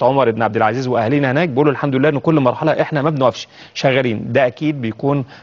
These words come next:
كرم وفضل من المولى تبارك وتعالى وبفضل أهل الخير اللي متواصلين مع جمعية عمر بن عبد العزيز في المساهمة في بناء مسجد أو مجمع قرية أم حمدان. زي ما قلنا، هو عبارة عن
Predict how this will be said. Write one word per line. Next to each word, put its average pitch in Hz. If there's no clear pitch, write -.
كرم 123
وفضل 117
من 110
المولى 123
تبارك 131
وتعالى 135
وبفضل 143
أهل 143
الخير 143
اللي 120
متواصلين 113
مع 113
جمعية 120
عمر 120
بن 120
عبد 107
العزيز 120
في -
المساهمة 139
في 123
بناء 123
مسجد 117
أو 110
مجمع 123
قرية 135
أم 127
حمدان. 90
زي 139
ما 143
قلنا، 139
هو 120
عبارة 120
عن 98